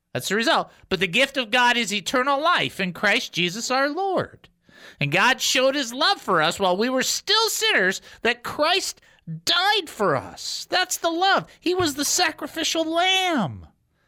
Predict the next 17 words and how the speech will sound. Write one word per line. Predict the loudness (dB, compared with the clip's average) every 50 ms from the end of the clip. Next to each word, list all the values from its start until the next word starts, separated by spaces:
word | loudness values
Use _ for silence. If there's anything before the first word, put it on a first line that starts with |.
| _ _ _ _ _ _ -2
And | 0
if | 0 0 0
you | 0 2 2
have | 2 2 0
never | -2 -4 0 2 2 2 2 2 0 0
made | 2 2 2 2 2 2
that | 2 2 2 0
decision, | -4 -4 -2 0 0 0 0 0 0
I | 0 2 2
invite | 2 0 -2 -2 0 2 2 2 0 -2 -6 -6
you | -6 -6
right | -4 -2 0 2 4 4 2 0 0
now | 0 2 2 4 4 2
to | 2 0
make | 0 0 0 0 0 -4 -4
that | -2 0 0 2 0 -2 -4
decision | -4 -4 -2 -2 -2 0 0 0 0 2 0 0 -2 -2 -4 -10